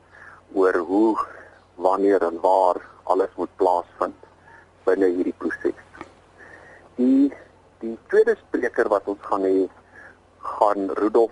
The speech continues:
Botha wees. Rudolf doen 'n soortgelyke stelsel aan wat ons doen. Al wat dit is, hy doen dit op 'n baie groot mate. Hy doen so driehonderd plus oeye per maand, wat in die aard van die saak geweldige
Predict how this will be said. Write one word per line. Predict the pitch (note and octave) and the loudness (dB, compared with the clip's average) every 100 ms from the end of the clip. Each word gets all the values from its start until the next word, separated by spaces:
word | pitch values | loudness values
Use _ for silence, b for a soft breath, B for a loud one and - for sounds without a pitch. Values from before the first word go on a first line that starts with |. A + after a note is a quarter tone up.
| - | 0
Botha | F2+ - A2 F#2 | 0 2 0 0
wees. | E2+ - | -2 -2
Rudolf | - C3 - B3+ A#3 - _ B B B _ - | -2 -2 2 2 2 -4 _ B B B _ -2
doen | B2+ C3 A#2+ - - - - _ _ _ | 0 0 -4 -8 -16 -20 -20 _ _ _
'n | C#3 - | -4 0
soortgelyke | G3+ G3 - F3 B2+ A2+ B2 - | 0 0 0 2 2 0 -6 -2
stelsel | A2+ G#2 - G2+ | 0 0 0 0
aan | F2 | 0
wat | F2 D#2+ | -2 -2
ons | F#2 F2+ - | -4 -4 -10
doen. | - - B B B | -16 -16 B B B
Al | E3 | 0
wat | A#3 | 0
dit | F#3 - | 0 0
is, | A2 - | 0 0
hy | F#2+ A#2+ F#3+ E3+ | 0 2 0 -2
doen | - C3 | -2 0
dit | C3 - | 0 0
op | G#2+ - | -2 -4
'n | - | 0
baie | F#2 F#2 | 0 0
groot | - G2 F#2 | 0 0 -2
mate. | F#2 E2+ E2 - - _ B B B B B - | -2 -4 -4 -6 -12 _ B B B B B -4
Hy | F#2 G2+ | -2 0
doen | A2+ A2+ - | -2 -4 -4
so | A2 F#2+ | 0 0
driehonderd | - A2+ A#2+ A#2+ A#2 - - - | 0 2 2 2 0 -4 -16 -4
plus | C#3 C#3+ - - | 0 0 -2 0
oeye | C#3+ D3+ | 2 2
per | - C3 | 0 0
maand, | A#2+ A#2 G#3 - - - _ _ _ B B B B B _ G#2 | 2 2 0 -4 -18 -20 _ _ _ B B B B B _ 0
wat | G2+ | 0
in | G2+ G2 | -2 0
die | |
aard | G2 - | 0 -2
van | G#2 | -8
die | - | -2
saak | G2 - | -2 -2
geweldige | G#2 F2+ F#2 G2+ G#2 - G2+ | -6 -2 2 2 0 0 -2